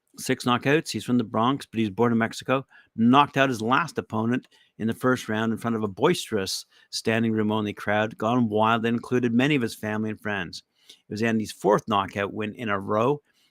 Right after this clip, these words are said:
and Andy turned pro just in August of twenty twenty in a bubble event during the pandemic peak. Dominguez will fight fellow light, fellow flyweight Gilberto Mendoza. He's nineteen, thirteen, and three from Modesto, California, in a bout scheduled for eight rounds.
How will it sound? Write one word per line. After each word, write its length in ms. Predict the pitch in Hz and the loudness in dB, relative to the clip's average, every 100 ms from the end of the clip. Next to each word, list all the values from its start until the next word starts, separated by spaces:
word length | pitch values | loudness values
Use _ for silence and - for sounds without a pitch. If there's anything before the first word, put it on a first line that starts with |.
| _ | _
and 80 | 110 | -2
Andy 240 | 113 113 | 0 0
turned 380 | 110 - 117 104 | -2 -2 -2 -2
pro 260 | - 110 107 | -4 -2 -2
just 240 | 101 - | -6 -8
in 160 | 104 101 | -6 -4
August 340 | 104 107 107 | -2 -2 -4
of 80 | 90 | -8
twenty 260 | - 104 95 | -10 -8 -8
twenty 400 | - 139 147 131 _ _ _ _ | -2 0 0 -2 _ _ _ _
in 80 | 175 | -2
a 60 | 170 | 0
bubble 320 | - 170 123 | 2 4 2
event 340 | 92 107 107 - - | 2 0 -2 -8 -4
during 200 | 113 110 | -2 -2
the 60 | |
pandemic 580 | - 110 107 101 104 104 _ | -2 -4 -2 -2 -4 -6 _
peak. 400 | - 160 135 - _ _ _ - _ _ | -6 -4 -4 -8 _ _ _ -20 _ _
Dominguez 500 | 113 135 131 127 113 | 6 8 8 6 6
will 100 | 113 | -2
fight 320 | - 113 110 | 2 0 0
fellow 300 | - 151 156 | -4 -2 -2
light, 360 | 120 101 107 117 _ _ _ _ | -2 -4 -4 -4 _ _ _ _
fellow 400 | - 143 147 143 | -4 0 2 0
flyweight 600 | - - 143 135 101 110 - _ _ | -2 -6 -2 -2 -2 -6 -8 _ _
Gilberto 600 | 117 110 120 113 110 110 - - - | -2 0 0 0 -2 -2 -6 -16 -8
Mendoza. 540 | 98 104 143 143 165 | -4 2 2 2 -2
He's 140 | 120 | -2
nineteen, 480 | 98 110 98 110 107 | -2 -2 -2 -6 -6
thirteen, 400 | - 110 - 104 | -4 -8 -6 -8
and 120 | 95 | -8
three 360 | - 151 175 175 _ _ _ _ _ | -2 0 0 -2 _ _ _ _ _
from 300 | - 110 107 - | -4 0 0 -4
Modesto, 640 | 113 98 120 117 - 104 | -6 -2 -2 -2 -4 -6
California, 640 | - 101 92 - 151 156 - | -2 -2 -2 -2 -2 0 -2
in 100 | 107 | -6
a 40 | |
bout 240 | 104 110 110 | -2 -2 -2
scheduled 480 | - 107 107 110 | -4 -6 -2 -4
for 200 | - - - | -2 -8 -8
eight 200 | 92 - | -12 -10
rounds. 600 | 101 113 123 87 90 - | -10 -6 -6 -8 -12 -16